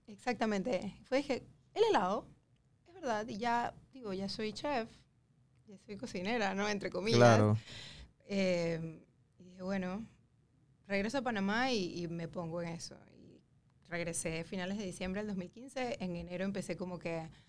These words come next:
Speaker 1: a pensar en el nombre,
Speaker 2: Ujú.
Speaker 1: demás. Y en abril fui a mi primera feria de helados, una feria de perros, o sea, fue una feria de perros, de estas competencias de perros,
Speaker 2: Ujú.
Speaker 1: y yo llevé los helados. Fue la primera vez que vendí un helado en mi vida.
Speaker 2: Ok.
Speaker 1: Ya.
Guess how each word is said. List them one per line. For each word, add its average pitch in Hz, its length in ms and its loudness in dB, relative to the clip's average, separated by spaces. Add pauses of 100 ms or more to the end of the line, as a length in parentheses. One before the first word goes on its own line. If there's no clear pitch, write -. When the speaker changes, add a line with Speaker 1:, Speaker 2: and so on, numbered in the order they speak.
(240)
Speaker 1:
a 147 100 -6
pensar 170 300 -2
en 180 80 -2
el 170 140 -2
nombre, 262 560 6
Speaker 2:
Ujú. 240 80 8
Speaker 1:
demás. 240 760 6 (640)
Y 196 160 -6
en 185 120 2
abril 185 360 2
fui 196 120 -2
a 190 40 2
mi 190 120 2
primera 180 320 -2
feria 180 440 -2
de 175 100 -2
helados, 170 500 -6 (400)
una 196 220 -2
feria 202 200 2
de 190 60 -10
perros, 208 580 0 (240)
o - 40 -20
sea, 175 120 -6
fue 175 80 -6
una 196 120 0
feria 226 200 0
de 185 60 0
perros, 185 580 -4 (200)
de 185 80 -4
estas 202 220 -4
competencias 202 580 -4
de 180 100 -4
perros, 143 580 8
Speaker 2:
Ujú. - 120 -12
Speaker 1:
y 180 220 -16
yo 175 120 -4
llevé 175 280 0
los 175 140 0
helados. 165 560 -4 (240)
Fue - 100 -10
la 180 80 -2
primera 180 280 -2
vez 175 80 -6
que 202 100 -4
vendí 170 260 -2
un 175 100 -12
helado 175 220 -8
en 180 80 -4
mi 175 100 -4
vida. - 340 -16
Speaker 2:
Ok. 117 200 6 (640)
Speaker 1:
Ya. 175 120 -20